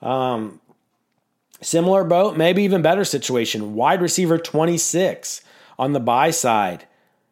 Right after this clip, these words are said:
of the week six fantasy football trade market, CeeDee Lamb,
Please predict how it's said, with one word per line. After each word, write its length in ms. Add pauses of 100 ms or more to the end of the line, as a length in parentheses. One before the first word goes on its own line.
(240)
of 220
the 420 (140)
week 220
six 240
fantasy 340
football 300
trade 240
market, 300
CeeDee 460
Lamb, 440